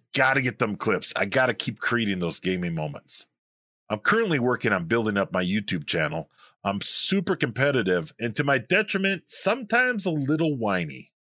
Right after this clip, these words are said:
In addition, I'm also a foodie and I know how to find and cook great recipes. I also love tracking down some of the best foods in my area and sharing my family's food adventures on our Instagram. Enough about me, Day.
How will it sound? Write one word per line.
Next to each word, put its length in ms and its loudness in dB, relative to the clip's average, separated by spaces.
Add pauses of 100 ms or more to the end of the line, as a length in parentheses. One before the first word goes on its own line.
(280)
In 140 0
addition, 440 2
I'm 220 0
also 320 2
a 60 2
foodie 480 0
and 100 2
I 80 4
know 220 2
how 160 2
to 80 2
find 500 0
and 140 -6
cook 280 -2
great 300 0
recipes. 640 -2 (440)
I 160 0
also 260 2
love 300 2
tracking 480 0
down 240 4
some 240 0
of 40 -2
the 80 0
best 360 0
foods 280 0
in 60 0
my 180 2
area 560 2 (320)
and 160 -4
sharing 380 2
my 120 2
family's 580 0
food 200 2
adventures 480 -2
on 220 0
our 140 0
Instagram. 640 -4 (400)
Enough 280 0
about 260 0
me, 200 0
Day. 320 0